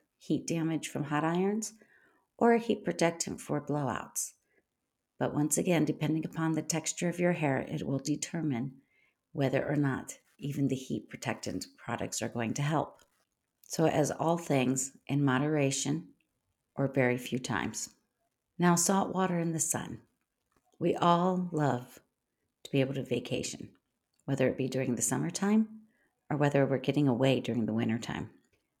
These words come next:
Salt water and sun can be very drying. So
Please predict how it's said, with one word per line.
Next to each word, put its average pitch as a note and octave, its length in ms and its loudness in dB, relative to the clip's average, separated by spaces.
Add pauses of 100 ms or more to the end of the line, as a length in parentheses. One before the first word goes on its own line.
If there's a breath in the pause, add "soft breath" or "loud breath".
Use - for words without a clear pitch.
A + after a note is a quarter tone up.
(180)
Salt - 300 4
water D#3+ 240 6
and E3 180 0
sun D#3+ 260 2
can - 140 -8
be C#3 100 -2
very B2+ 300 0
drying. C3 540 -4 (460)
So - 440 4